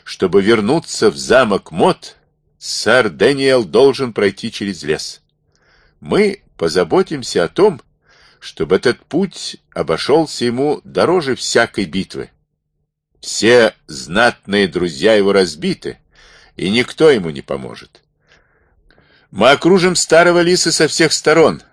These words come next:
и он погибнет. Это жирная добыча. Её хватит на обед нам всем". "Много я уже едал таких обещанных обедов", — сказал Лоулес. "Но готовить их —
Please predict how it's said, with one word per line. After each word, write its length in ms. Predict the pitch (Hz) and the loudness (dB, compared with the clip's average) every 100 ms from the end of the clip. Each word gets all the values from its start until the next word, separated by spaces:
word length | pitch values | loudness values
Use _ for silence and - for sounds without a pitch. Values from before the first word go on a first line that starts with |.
| _ _ | _ _
и 80 | 87 | 0
он 160 | 107 | 0
погибнет. 760 | - 123 120 165 90 62 - _ _ _ _ - | 2 0 0 -6 -8 -12 -20 _ _ _ _ -6
Это 460 | - - - 143 | 0 2 2 2
жирная 600 | 127 87 110 131 147 147 | 2 2 2 2 0 -2
добыча. 640 | 131 135 107 87 - 60 - _ _ _ _ - | 0 -2 -2 -6 -8 -12 -16 _ _ _ _ -6
Её 260 | 95 185 | 0 0
хватит 640 | - 110 175 160 151 - 107 | 0 2 4 4 -2 -4 0
на 140 | 123 | 2
обед 400 | 110 117 135 - | 2 2 0 0
нам 260 | 104 110 87 | -2 -2 -4
всем". 480 | - - 92 76 - _ _ _ _ _ _ _ _ _ _ _ _ _ | -8 -2 -2 -2 -12 _ _ _ _ _ _ _ _ _ _ _ _ _
"Много 600 | 73 78 120 160 151 110 | -12 0 4 4 4 2
я 280 | 101 104 101 | 4 4 4
уже 280 | 90 78 87 | 2 0 -4
едал 540 | 82 69 87 87 85 | -4 2 6 6 4
таких 460 | - 76 - 80 78 | -2 -8 -8 -8 -6
обещанных 800 | 67 80 82 - - 78 76 73 | -4 -4 -4 -6 -10 -10 -8 -8
обедов", — 480 | 67 78 69 67 - | -4 -4 -4 -6 -14
сказал 420 | - 69 76 69 | -12 -8 -8 -6
Лоулес. 640 | 71 69 62 58 - - _ _ _ _ _ _ - | -8 -8 -10 -18 -20 -20 _ _ _ _ _ _ -8
"Но 180 | 78 95 | -4 0
готовить 600 | 117 - 175 156 127 143 | 0 4 4 4 0 0
их — 360 | 139 - - | -2 -4 -14